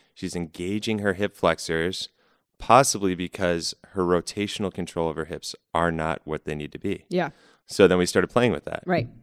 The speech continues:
Speaker 1: Yeah.
Speaker 2: Yeah. And then from there, I think you did just, like,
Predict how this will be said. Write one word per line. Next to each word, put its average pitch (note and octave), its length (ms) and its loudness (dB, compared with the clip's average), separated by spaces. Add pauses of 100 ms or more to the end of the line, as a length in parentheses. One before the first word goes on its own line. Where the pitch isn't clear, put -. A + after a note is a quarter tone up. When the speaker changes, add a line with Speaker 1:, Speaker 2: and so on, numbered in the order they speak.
(120)
Speaker 1:
Yeah. A2 160 -4 (260)
Speaker 2:
Yeah. E3 260 -4 (140)
And F3 360 0
then F3 220 -2
from E3 200 -4
there, D#3 160 -2
I D3+ 60 -4
think D#3+ 200 -14
you F3 60 -4
did E3 180 -4
just, - 240 -12
like, - 120 -16